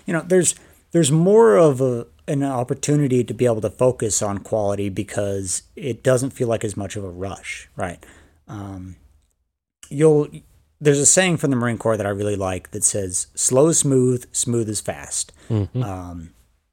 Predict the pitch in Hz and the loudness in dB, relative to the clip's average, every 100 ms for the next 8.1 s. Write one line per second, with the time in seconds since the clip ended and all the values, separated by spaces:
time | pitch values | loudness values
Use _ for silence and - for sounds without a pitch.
0 | _ - 127 127 202 208 139 143 135 123 | _ -6 -2 6 8 8 4 0 0 -4
1 | - 127 131 117 - 165 151 123 117 110 | -4 -2 0 -2 -2 2 2 2 0 -2
2 | 104 - - - - - _ _ _ _ | -4 -8 -12 -20 -20 -20 _ _ _ _
3 | _ _ _ - 139 160 - 175 185 - | _ _ _ -6 -2 -2 -2 -2 0 0
4 | 170 139 127 143 - - - 131 127 - | -2 -2 0 0 -4 -10 -2 -2 -2 -2
5 | 143 151 131 - 143 135 131 117 - 120 | -2 -2 -2 -2 -2 -2 -2 -4 -8 -18
6 | - _ _ _ 131 113 - 123 123 127 | -18 _ _ _ -8 -8 -4 -2 0 -2
7 | - 139 139 143 131 110 - 123 139 180 | 4 6 6 4 0 -4 -2 -2 0 -4